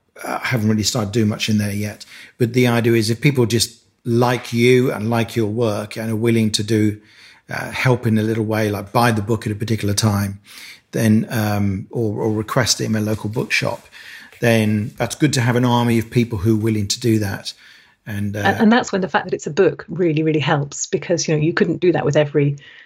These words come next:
Speaker 2: product and every widget out there, but, but people really do lo-, love being involved in, in book campaigns. There is
Speaker 1: Mm.
Speaker 2: something really magical that, and, and culturally, you know, we, we get excited about books, as, and we should, you know, they, they
Speaker 1: Yeah.
Speaker 2: matter.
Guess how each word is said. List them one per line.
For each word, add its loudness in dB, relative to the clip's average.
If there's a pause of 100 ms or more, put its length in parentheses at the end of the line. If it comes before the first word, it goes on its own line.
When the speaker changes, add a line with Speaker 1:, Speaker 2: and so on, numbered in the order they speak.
(440)
Speaker 2:
product 0
and 0
every 2
widget 0
out 0
there, 0
but, 0
but 0
people 0
really 2
do 0
lo-, 0
love 2
being -2
involved -2
in, 0
in -2
book 2
campaigns. -2
There 2
is 2
Speaker 1:
Mm. 2
Speaker 2:
something 0
really 4
magical 0
that, -2
and, -2
and -6
culturally, 0 (460)
you -2
know, -2
we, 2
we 0
get 4
excited -6
about 0
books, 0
as, 0
and 4
we 2
should, 0
you -4
know, 0
they, -4
they 0
Speaker 1:
Yeah. 4
Speaker 2:
matter. 0